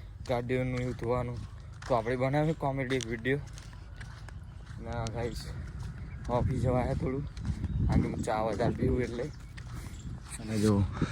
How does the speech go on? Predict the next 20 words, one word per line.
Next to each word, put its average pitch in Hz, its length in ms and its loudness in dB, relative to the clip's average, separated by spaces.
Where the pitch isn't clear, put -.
અહીંથી 120 280 6
છે 123 160 8
સુધી 117 340 0
મસ્ત 117 280 4
ના 123 180 10
થઈ 127 200 10
ગયું. 135 360 4
અહીં 120 260 8
ફસાય 131 420 10
એવું 117 200 8
હોય 123 100 10
ગાડીને 104 440 8
એવું, 110 200 4
બાઇક 110 260 8
નીકળી 123 400 2
જાય. 107 300 4
તો 98 160 -2
જો 101 280 2
હજુ 107 160 4
થોડું, 113 340 0